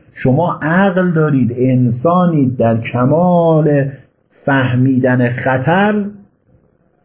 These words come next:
وارد جنگ می‌شید، می‌جنگید. اون حیوان است، شما انسانید، عاقلید، پس شیر سطحش پایین‌تر از شماست.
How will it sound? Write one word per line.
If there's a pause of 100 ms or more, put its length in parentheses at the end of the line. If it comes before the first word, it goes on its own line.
(100)
وارد
جنگ
می‌شید،
می‌جنگید. (1000)
اون
حیوان
است، (500)
شما
انسانید،
عاقلید، (540)
پس (180)
شیر (100)
سطحش
پایین‌تر
از
شماست.